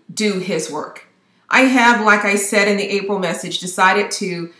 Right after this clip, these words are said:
uh, sacrifice one hundred percent of my business and give it to Him. Uh, you know, I, as I started to learn more about the Lord, and again, I've really only received Christ six and a half, excuse me, seven and a half years ago.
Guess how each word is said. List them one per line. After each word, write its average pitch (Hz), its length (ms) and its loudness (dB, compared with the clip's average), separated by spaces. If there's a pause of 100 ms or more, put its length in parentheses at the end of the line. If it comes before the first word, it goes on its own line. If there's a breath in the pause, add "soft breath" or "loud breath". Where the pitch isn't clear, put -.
(260 soft breath)
uh, 147 340 -4
sacrifice 214 760 4
one 220 160 -2
hundred 247 240 0
percent 220 480 -2
of 170 160 -8
my 196 120 0
business 180 560 -6
and 170 220 -12
give 196 260 -2
it - 260 -2
to 180 120 -6
Him. 170 400 -12 (560)
Uh, 160 340 0
you 202 120 -2
know, 196 80 4
I, 190 80 6 (100)
as 208 160 4
I 196 120 4
started 254 440 2
to 240 100 0
learn 214 320 2
more 202 220 2
about 202 240 2
the - 60 -6
Lord, 160 420 -2 (300 loud breath)
and 180 120 -2
again, 202 380 2
I've 180 300 2
really 262 340 0
only 220 320 2
received 202 440 -6
Christ 196 320 0
six 208 200 -6
and 208 60 -4
a 202 80 -2
half, 170 340 0
excuse 269 300 -6
me, 180 80 -6
seven 262 260 0
and 196 80 0
a 226 40 -2
half 185 280 0
years 185 220 -4
ago. 165 420 -6